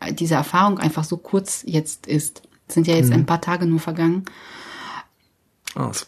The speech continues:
Speaker 2: also ganz, ganz neu.
Speaker 1: Ist noch ganz, ganz
Speaker 2: Ja.
Speaker 1: frisch, genau. Deswegen kann ich live berichten. <laughs>
Speaker 2: Okay, also noch ohne Lang-, Langzeitbericht,
Speaker 1: Äh,
Speaker 2: aber
Speaker 1: genau.
Speaker 2: eben ganz frisch live dabei, ja?
Speaker 1: Genau.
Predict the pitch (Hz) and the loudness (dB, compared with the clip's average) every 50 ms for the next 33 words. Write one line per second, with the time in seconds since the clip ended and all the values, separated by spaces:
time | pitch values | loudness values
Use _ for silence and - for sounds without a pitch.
0 | - - - 123 - 123 131 123 123 - - 131 123 123 - 135 131 120 110 - | -10 -6 -4 -4 -2 0 0 0 0 2 2 2 2 4 4 4 4 4 4 4
1 | 190 185 - 208 202 - - 196 196 214 214 - - 180 180 185 185 - - - | 4 4 4 2 2 4 4 4 4 4 4 4 4 2 2 2 0 -2 0 4
2 | 214 233 254 247 - - - 175 170 165 160 160 160 165 165 165 156 - _ _ | 4 6 6 4 0 -4 -2 0 2 2 4 4 4 2 2 0 0 -4 _ _
3 | _ _ _ _ _ _ _ _ _ _ - - - _ - - - - - - | _ _ _ _ _ _ _ _ _ _ -16 -16 -14 _ -20 -16 -14 -10 -4 0
4 | 160 156 151 - 156 156 156 151 151 - - _ _ - 156 - - - - 165 | 2 2 2 2 2 2 2 2 2 -2 -12 _ _ -20 -20 -20 -16 -6 0 4
5 | 170 175 170 180 175 175 175 - - 190 185 180 170 - - - - 240 214 - | 4 6 6 4 4 0 -2 0 0 0 2 2 -2 -2 -2 0 2 2 4 6
6 | 294 - - - 320 - - 294 269 269 - - 247 226 - - 127 - - 120 | 4 4 6 4 2 4 4 2 2 4 2 2 2 0 0 -2 -2 0 0 0
7 | 95 - - 117 113 123 127 120 - - 156 143 135 123 120 120 127 156 151 - | -2 -4 -6 -4 -2 0 -2 0 2 2 4 4 6 4 4 0 -2 -6 -8 -8
8 | - 123 131 147 147 - - 139 135 135 - 143 135 131 156 156 - - - - | -4 -2 0 0 0 0 0 0 0 2 2 2 2 2 2 0 0 0 0 2
9 | 107 117 117 117 113 - - - 123 113 - 104 98 - - 120 117 117 - - | 2 2 0 0 2 2 2 2 2 0 0 -2 -2 -2 0 0 -2 -2 -4 -8
10 | - - - 127 117 - - - - - - - - 131 113 117 117 135 - 127 | -8 -4 -2 0 0 0 0 -2 -4 -8 -16 -18 -10 -4 -2 0 0 0 0 -2
11 | 110 101 110 104 95 92 92 101 - - - - 190 185 180 175 170 165 165 170 | -2 -2 -4 -4 -4 -6 -4 -4 -4 -4 -2 -2 -2 -2 -2 -4 -4 -6 -8 -10